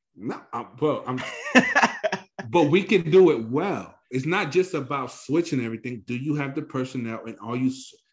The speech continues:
Speaker 1: do you have the basketball I Q to do that well? And
Speaker 2: We'll
Speaker 1: we
Speaker 2: see.
Speaker 1: do. We do.
Speaker 2: Not, look, I will say this. I think if we're talking strictly matchup based because of Luka,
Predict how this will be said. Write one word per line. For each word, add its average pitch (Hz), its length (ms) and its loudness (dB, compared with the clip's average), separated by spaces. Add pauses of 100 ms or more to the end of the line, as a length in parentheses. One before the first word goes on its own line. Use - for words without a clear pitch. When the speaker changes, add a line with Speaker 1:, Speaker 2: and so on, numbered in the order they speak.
Speaker 1:
do 127 60 -2
you 123 100 0
have 131 120 -2
the 120 80 -8
basketball 120 520 -4
I 107 60 -8
Q 135 240 -2
to 113 80 -4
do 123 300 -4
that 117 240 -8 (100)
well? 90 400 -4 (260)
And 107 60 -8
Speaker 2:
We'll 143 100 -2
Speaker 1:
we 117 120 -2
Speaker 2:
see. 147 100 0
Speaker 1:
do. - 320 0 (560)
We 139 80 -4
do. - 60 -8
Speaker 2:
Not, 330 360 0
look, 160 320 4
I 156 160 6
will 196 140 6
say 175 260 -2
this. 139 280 -2
I 143 220 0
think 151 460 -6 (520)
if 131 160 0
we're 139 100 -4
talking 156 480 -4
strictly - 680 -4
matchup 117 540 -2
based 110 400 -2
because 113 480 -2
of 147 120 2
Luka, 117 680 -2